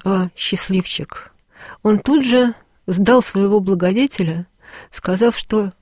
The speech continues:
"я тут вообще ни при чём. Вот человек, который меня исцелил, это он мне сказал взять постель, а я бы вот ни-ни, никогда я бы субботу не нарушил".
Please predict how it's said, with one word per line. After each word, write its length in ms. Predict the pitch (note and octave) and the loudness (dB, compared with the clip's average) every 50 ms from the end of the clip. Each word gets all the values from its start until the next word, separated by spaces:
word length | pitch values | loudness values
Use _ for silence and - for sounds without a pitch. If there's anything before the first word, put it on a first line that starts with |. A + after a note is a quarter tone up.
| _ | _
"я 160 | G#3 G#3 C4 | 0 2 2
тут 180 | C4+ - B3 - | 2 2 2 0
вообще 240 | A#3+ A#3 - - C#4 | 0 0 0 0 -2
ни 60 | B3+ | -2
при 180 | - - A3+ A3 | -2 -2 -2 -2
чём. 300 | - - G3+ F3 E3+ F3 | -2 0 0 0 0 0
Вот 100 | G#3 - | -2 -2
человек, 260 | - - A#3+ A#3 - | -2 -2 0 0 0
который 260 | A#3+ A3+ - B3 A#3 | 0 0 2 2 2
меня 160 | A#3 A#3+ A#3+ A#3 | 4 4 2 2
исцелил, 680 | - - A3+ - - - - B3 A#3 C4 C#4 C#4 C#4 - - - - - - _ | 0 -2 -4 -6 -4 -4 -4 -2 0 2 2 0 0 -2 -8 -18 -20 -20 -18 _
это 240 | - G#3+ - - A#3 | -6 -6 -2 0 0
он 240 | - C4+ C4+ B3+ A#3 | 2 4 4 4 6
мне 200 | G#3+ G3 G3 F3 | 4 4 4 2
сказал 440 | - - - F#3+ F#3+ F3+ F3+ D#3+ D3+ | 0 0 0 0 0 2 2 2 0
взять 340 | D3 D3 D3 D#3+ E3+ D#3 - | 0 -2 -2 0 0 -2 -2
постель, 480 | - E3+ E3 - - - D3+ C#3 D3+ | -2 -4 -4 -4 -4 -6 -6 -4 -2
а 40 | E3+ | -2
я 160 | G3 A#3+ B3+ | -2 -2 -2
бы 160 | A#3+ A3 A3 | -2 -2 -4
вот 160 | G#3+ G#3+ G3+ - - | -4 -4 -6 -4 -2
ни-ни, 280 | G#3 A3 A3 A3+ A#3+ | 0 2 2 2 2
никогда 460 | A#3 G#3 F#3+ F#3+ F#3+ F#3 F3+ G3 G#3 G#3 | 2 0 0 0 -2 -2 -2 -2 -2 -2
я 180 | G3+ F3+ F3+ | -2 -2 -4
бы 100 | F3+ F3 | -4 -6
субботу 400 | E3 - F3+ F3 F3+ F#3 F3+ - | -6 -6 -8 -6 -6 -6 -6 -4
не 120 | E3+ D#3+ E3 | -2 -2 -2
нарушил". 520 | E3+ E3+ E3+ D#3 B2+ - - - C3+ - | -2 -2 -2 -4 -6 -8 -10 -12 -14 -18